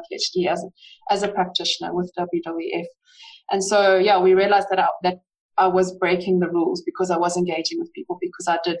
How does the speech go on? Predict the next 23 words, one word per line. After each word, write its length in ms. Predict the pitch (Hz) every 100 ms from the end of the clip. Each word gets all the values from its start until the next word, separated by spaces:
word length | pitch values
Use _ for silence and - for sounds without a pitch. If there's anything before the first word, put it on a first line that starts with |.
| -
a 60 | 202
whole 240 | 185 208
bunch 260 | 185 185 180
of 80 | -
very 220 | 180 190
informal 400 | 190 - 185 180
interviews 640 | 185 180 175 - - - -
and 200 | 165 339 339 - - _
did 100 | 202
a 60 | 185
lot 140 | 180
of 100 | 175
sort 160 | - 185
of 100 | 185
participant 500 | 180 175 - 196 185
observation 800 | 180 170 180 180 175 180 - 170
and 120 | 165 160
various 340 | 170 180 180
kind 120 | - 180
of 80 | 175
workshop 380 | 165 160 175
spaces 580 | - - 190 - 330 - -
to, 360 | 202 185 185